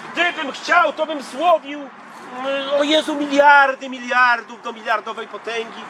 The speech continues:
ale nie chcę, bo jestem tak dobry, że nie chcę, nie chcę. Kurwa, ty, słuchaj, z takimi rabkami się fotografuje po pół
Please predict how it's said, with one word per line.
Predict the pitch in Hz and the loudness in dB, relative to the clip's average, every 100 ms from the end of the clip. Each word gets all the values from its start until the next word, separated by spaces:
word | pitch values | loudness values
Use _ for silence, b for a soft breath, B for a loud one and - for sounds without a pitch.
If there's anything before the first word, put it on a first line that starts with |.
| - - | -16 -2
ale | 302 339 | 0 2
nie | 349 330 294 | 2 4 4
chcę, | 269 233 | 2 -4
bo | 247 | -4
jestem | 269 269 | -2 0
tak | 302 254 | 0 2
dobry, | 285 285 277 269 269 247 B B B - | 4 4 2 -2 -6 -6 B B B -12
że | - 294 | -6 -6
nie | 320 339 339 311 277 | -4 -2 2 4 4
chcę, | - 294 | 2 -8
nie | 370 359 311 269 220 - | -6 -2 0 2 0 -6
chcę. | - 202 139 113 117 - - - - - - - - - - - - - | -12 -10 -8 -8 -12 -16 -16 -14 -14 -14 -14 -14 -14 -10 -10 -10 -12 -8
Kurwa, | 220 185 294 | -2 2 2
ty, | 226 185 120 | 2 0 -2
słuchaj, | 233 214 135 - - - - - - - - | -6 -4 -4 -6 -14 -14 -14 -14 -14 -14 0
z | |
takimi | 254 - 302 302 302 | 0 0 -6 -6 -2
rabkami | 285 262 - 294 269 247 | 0 0 0 -2 -2 -4
się | 247 | -12
fotografuje | 214 202 208 196 208 | -10 -8 -6 -8 -8
po | |
pół | 233 | -10